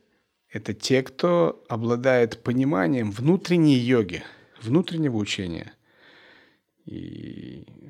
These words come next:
среди них есть такое еще выражение: «Зачем нам идти к святым местам, когда их порок находится в нас?»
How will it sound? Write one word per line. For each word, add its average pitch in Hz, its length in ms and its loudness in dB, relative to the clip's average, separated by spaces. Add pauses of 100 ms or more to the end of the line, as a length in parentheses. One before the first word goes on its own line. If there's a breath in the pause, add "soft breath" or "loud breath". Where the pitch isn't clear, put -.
(140)
среди 98 300 -8
них 95 240 -4
есть 107 140 -4
такое 208 320 8
еще 196 220 4
выражение: 107 480 0
«Зачем 190 400 10
нам 180 180 10
идти 185 260 2
к - 120 -8
святым 127 420 4
местам, 135 520 4
когда 123 340 4
их 127 180 2
порок 135 360 6
находится 120 560 0
в 117 80 -4
нас?» 135 340 -2